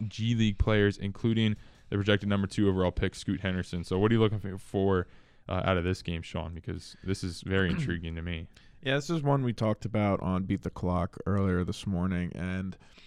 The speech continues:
Speaker 2: my big takeaway there was it's cool to s-, watch Scoot Henderson play. This will be his first time, uh, matching up with N B A players, and we get to see, you know, how he stacks against some of these other young guys,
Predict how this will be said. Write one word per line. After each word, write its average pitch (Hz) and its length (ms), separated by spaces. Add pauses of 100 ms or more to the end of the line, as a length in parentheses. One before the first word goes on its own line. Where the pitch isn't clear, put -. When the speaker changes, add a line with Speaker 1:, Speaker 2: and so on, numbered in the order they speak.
(200)
Speaker 2:
my 104 80
big 110 160
takeaway 104 800
there 110 320
was 92 540 (420)
it's - 140
cool 165 200
to 156 60
s-, - 140
watch 131 380
Scoot 135 260
Henderson 117 480
play. 90 240
This 87 160
will 107 60
be 113 120
his 110 140
first 113 320
time, 110 380
uh, 92 240
matching 101 400
up 95 200
with 90 300 (500)
N 107 160
B 110 160
A 104 80
players, - 580
and 82 80
we 90 60
get 98 120
to - 80
see, 98 400 (500)
you 104 80
know, 104 100
how 104 180
he 101 80
stacks 107 380
against 101 200
some 107 120
of 101 80
these 95 140
other 104 180
young 90 280
guys, 85 420